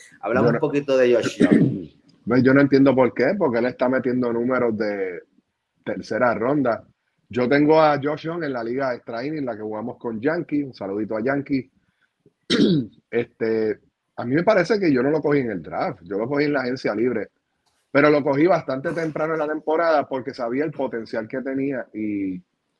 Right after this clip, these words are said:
Speaker 2: y en esa li-, en esa liga en específico yo necesito todo el bateo que, que, que pueda encontrar. Así que Josh Young me salió de oro, y,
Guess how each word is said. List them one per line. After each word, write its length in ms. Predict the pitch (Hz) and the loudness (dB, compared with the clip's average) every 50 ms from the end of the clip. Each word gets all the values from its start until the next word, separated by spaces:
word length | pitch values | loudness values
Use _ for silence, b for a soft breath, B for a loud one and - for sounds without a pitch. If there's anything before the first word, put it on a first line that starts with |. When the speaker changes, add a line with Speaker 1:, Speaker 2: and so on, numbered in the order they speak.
| _ _ - | _ _ -12
Speaker 2:
y 280 | 101 107 107 104 107 | -8 -6 -4 -2 -2
en 180 | 107 101 98 104 | -2 -2 -4 -6
esa 240 | 110 - 131 123 120 | -4 0 0 2 2
li-, 160 | 123 123 117 | 2 0 0
en 220 | - 107 104 107 117 | -2 -4 -2 -2 -2
esa 180 | 120 - 143 | 0 2 4
liga 200 | 139 143 143 143 | 4 6 6 6
en 40 | 139 139 | 4 2
específico 800 | - - 135 - - 143 139 - 131 110 113 107 104 98 - _ | 2 0 0 2 4 2 4 4 0 0 2 0 0 -2 -4 _
yo 280 | - 104 98 95 107 110 | -6 -4 0 0 2 2
necesito 720 | 117 120 110 - 113 - 123 120 107 120 117 107 - - _ _ _ _ _ _ _ _ _ _ _ _ | 0 0 -2 -4 -2 0 0 2 4 4 2 2 0 -4 _ _ _ _ _ _ _ _ _ _ _ _
todo 280 | - 107 110 120 120 120 | 0 4 4 4 6 4
el 80 | 117 113 | 4 4
bateo 500 | 110 107 104 - 110 113 110 104 101 90 | 2 2 0 0 0 0 0 0 -2 -4
que, 160 | 87 92 90 90 78 - _ 87 _ _ | -6 -8 -8 -10 -12 -14 _ -20 _ _
que, 420 | - 95 87 85 85 85 82 82 82 - | -10 -10 -8 -8 -8 -8 -10 -10 -8 -8
que 100 | 107 85 | -8 -6
pueda 220 | 85 95 92 95 | -4 -4 -4 -4
encontrar. 500 | 98 98 - 101 92 85 - - 82 - - - _ _ - | -4 -6 -6 -6 -6 -6 -6 -8 -10 -10 -14 -20 _ _ -12
Así 280 | 85 85 - 104 101 | -12 -8 -4 -4 -2
que 240 | - - 117 107 95 90 | 2 4 4 4 4 4
Josh 300 | 95 107 110 113 - - | 2 2 2 0 0 2
Young 360 | - 117 117 117 120 123 113 110 _ - | 4 6 6 6 6 4 2 0 _ -4
me 220 | 101 104 104 101 | -2 -2 -2 -2
salió 600 | - - 95 90 95 101 107 110 110 110 104 - _ b b b b b b b b b | -2 -2 -2 0 0 0 2 2 0 0 -2 -4 _ b b b b b b b b b
de 180 | 87 - - | -2 -2 0
oro, 500 | 95 110 135 151 165 160 151 147 147 - _ _ _ _ _ _ _ _ _ _ | 2 4 6 6 6 6 4 2 -2 -8 _ _ _ _ _ _ _ _ _ _
y, 640 | - 110 110 110 107 104 104 104 101 101 98 98 | -6 -6 -4 -2 -2 -4 -4 -4 -4 -4 -4 -6